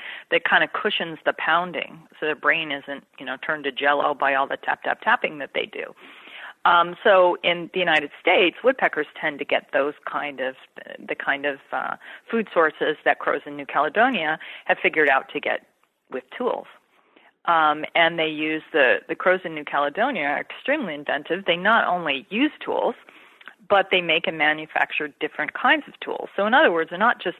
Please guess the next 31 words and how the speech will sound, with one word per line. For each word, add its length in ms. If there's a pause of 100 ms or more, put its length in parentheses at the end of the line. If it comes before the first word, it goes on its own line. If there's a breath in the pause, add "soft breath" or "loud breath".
(120)
picking 320
up, 200 (640 loud breath)
uh, 180
although 320
they 120
will 280
do 180
this, 340
they, 100 (320)
they 80
can 300
just 180
pick 180
up 120
a 80 (100)
stick 220
and 260
poke, 220
poke, 160
poke. 240 (840)
But 140
they 100
will 200
also 500 (140)
take 180
a 80 (240)
stick, 320 (160)
take 140
a 60 (120)
forked 280
little, 320